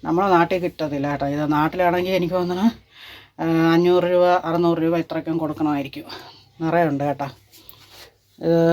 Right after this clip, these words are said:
നമുക്ക് വീഡിയോയിൽ അത്ര ഇതായിട്ട് എത്ര അധികം ഉണ്ടെന്ന് കാണാൻ പറ്റുമോയെന്നറിയില്ല. എന്തായാലും നിങ്ങൾക്ക് കാണിച്ചു തന്നിട്ടുണ്ട്. ഇതിനെ ഇനി, ആ, വെള്ളരിക്കയിട്ട് കറി വെച്ചാലും നന്നായിരിക്കും, അല്ലാതെയും.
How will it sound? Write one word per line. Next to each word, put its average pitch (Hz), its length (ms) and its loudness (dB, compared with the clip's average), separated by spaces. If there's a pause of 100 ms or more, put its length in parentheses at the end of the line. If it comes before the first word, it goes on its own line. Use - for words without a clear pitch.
(320)
നമുക്ക് 180 320 2
വീഡിയോയിൽ 175 380 6 (180)
അത്ര 170 240 0 (240)
ഇതായിട്ട് 170 360 0 (1080)
എത്ര 175 160 -2 (100)
അധികം 165 240 2
ഉണ്ടെന്ന് 170 320 4 (300)
കാണാൻ 165 260 2
പറ്റുമോയെന്നറിയില്ല. 156 600 0 (960)
എന്തായാലും 160 400 2
നിങ്ങൾക്ക് 160 340 -2 (560)
കാണിച്ചു 156 300 -6
തന്നിട്ടുണ്ട്. 151 440 -6 (1400)
ഇതിനെ 175 300 4
ഇനി, 190 120 2 (380)
ആ, 170 80 2 (240)
വെള്ളരിക്കയിട്ട് 180 640 2
കറി 180 180 2
വെച്ചാലും 180 320 0
നന്നായിരിക്കും, 165 420 2 (300)
അല്ലാതെയും. 143 420 -4